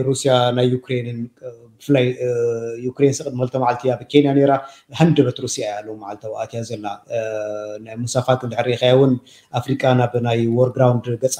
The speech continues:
ትኸይድ ከም ዘላ፣ ናይ ውክልና ኮይና ትኣቱ ከም ዘላ ገለ መለ ገሊፅ ነይሩ። ናይ ደቡብ ኣፍሪቃ ምስ፣ ምስ ናይ ኣሜሪካ ተሪእኻዮ።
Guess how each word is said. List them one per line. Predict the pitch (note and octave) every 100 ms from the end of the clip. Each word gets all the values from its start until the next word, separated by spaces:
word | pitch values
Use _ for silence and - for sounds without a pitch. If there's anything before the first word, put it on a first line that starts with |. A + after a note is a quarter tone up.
| A#2
ትኸይድ | - A#2 A2+
ከም | A#2 A2+
ዘላ፣ | A#2 A2+
ናይ | A2+ A2+
ውክልና | A2+ - A#2 A#2
ኮይና | A2+ A#2 A2+
ትኣቱ | A#2 A#2
ከም | - B2+
ዘላ | E3+ E3+
ገለ | C3
መለ | A#2 A#2 A2+
ገሊፅ | A#2 B2+ B2+
ነይሩ። | B2+ B2 A#2+
ናይ | A#2+
ደቡብ | A#2+ A#2
ኣፍሪቃ | A2+ B2+ A#2+
ምስ፣ | A#2+ -
ምስ | B2+ -
ናይ | A#2
ኣሜሪካ | A#2 B2 B2 A#2
ተሪእኻዮ። | A#2+ B2 A#2+ A#2+